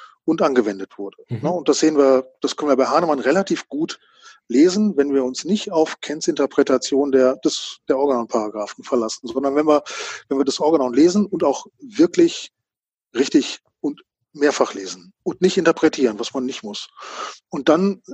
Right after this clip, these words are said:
Speaker 1: haben wir erstmal eine genuine oder die ursprüngliche Form der Homöopathie. Und alle Homöopathen, auch Kent, behaupten ja, dass sie darauf im Prinzip basieren. Dass die Hahnemannschen Anweisungen die Basis und das Fundament sind. Und da müssen wir schauen,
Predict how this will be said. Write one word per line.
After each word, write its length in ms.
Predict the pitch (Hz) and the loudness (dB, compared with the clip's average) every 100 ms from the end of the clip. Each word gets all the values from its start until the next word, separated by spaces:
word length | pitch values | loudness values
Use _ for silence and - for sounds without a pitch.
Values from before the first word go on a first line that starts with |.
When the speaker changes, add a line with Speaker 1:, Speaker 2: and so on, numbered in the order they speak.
| - | -18
Speaker 1:
haben 240 | - 151 160 | -6 -2 2
wir 80 | 139 | 2
erstmal 280 | 139 160 | 2 0
eine 160 | 147 131 | 2 0
genuine 640 | 127 139 143 143 151 143 139 | 0 -2 0 0 2 2 2
oder 200 | 135 117 | 2 0
die 100 | 139 | 2
ursprüngliche 540 | 156 - 139 135 - | 0 0 -4 -4 -6
Form 260 | - 131 123 | -2 0 0
der 160 | 117 | 0
Homöopathie. 600 | 117 113 104 - - 110 - - - _ _ _ _ _ _ - | -2 -6 -8 -12 -16 -16 -16 -18 -20 _ _ _ _ _ _ -12
Und 140 | 170 | -2
alle 160 | 175 226 | 4 6
Homöopathen, 720 | 170 143 131 120 123 175 185 - | 6 4 4 -2 -4 -8 -10 -6
auch 220 | 139 117 | -4 -4
Kent, 400 | - 123 190 - _ _ _ _ _ _ - - | -4 -6 -6 -10 _ _ _ _ _ _ -10 -4
behaupten 420 | 135 135 147 156 | 0 0 0 -2
ja, 240 | 143 143 143 | 0 2 2
dass 220 | 151 - | 2 0
sie 120 | 135 | 0
darauf 400 | 135 139 151 - | 2 4 2 0
im 120 | 170 | -6
Prinzip 400 | - 131 120 151 | -8 -6 -6 -2
basieren. 480 | 127 113 107 95 98 _ _ _ - - - | -2 -2 -6 -12 -16 _ _ _ -20 -20 -4
Dass 280 | 123 - - - - - | -2 -2 -8 -18 -14 -6
die 120 | 117 | 0
Hahnemannschen 500 | 143 180 156 - 139 | 2 2 0 -2 -4
Anweisungen 600 | 139 143 135 135 135 131 | 0 4 4 4 0 -2
die 120 | 120 | -4
Basis 420 | 123 127 139 143 | 2 2 2 -2
und 120 | 139 | -6
das 100 | 127 | -6
Fundament 480 | - 131 123 107 101 | -6 -4 -4 -6 -16
sind. 260 | - _ - - - - - | -18 _ -20 -20 -20 -18 -6
Und 60 | 139 | -2
da 60 | |
müssen 200 | 180 - | 0 2
wir 60 | 151 | 0
schauen, 480 | - 143 180 190 | 2 2 4 2